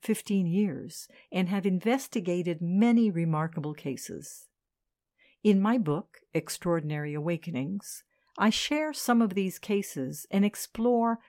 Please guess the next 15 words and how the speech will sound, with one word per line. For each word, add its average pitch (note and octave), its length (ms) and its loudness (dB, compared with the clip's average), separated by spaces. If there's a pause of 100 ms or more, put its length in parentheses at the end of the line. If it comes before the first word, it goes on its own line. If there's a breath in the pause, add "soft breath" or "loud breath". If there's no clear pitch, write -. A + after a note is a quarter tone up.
(140 soft breath)
what A3 360 0
we F3 200 0
can E3 320 -2
learn F3 400 2
from C#3+ 240 -4
T - 200 -6
T C3+ 220 -6
T F3+ 440 -4 (300)
and F#3+ 220 2
apply G#3 600 0
to F3 180 0
our D#3+ 240 -2
own G3 420 2
personal D#3 460 -2
development. E3 720 -6